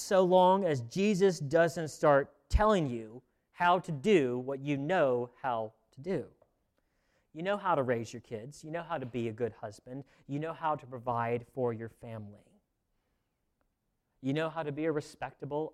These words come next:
upstanding member of society. Well, just like Peter,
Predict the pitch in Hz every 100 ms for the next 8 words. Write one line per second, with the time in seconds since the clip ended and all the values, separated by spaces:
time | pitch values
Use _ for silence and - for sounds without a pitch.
0 | _ 131 - _ 131 127 135 131 117 117
1 | 123 123 123 _ _ 139 - 151 180 107
2 | _ _ _ _ _ _ _ _ _ _
3 | _ _ _ _ _ _ _ _ 135 139
4 | 202 - _ _ _ 127 - 151 - 139
5 | 120 170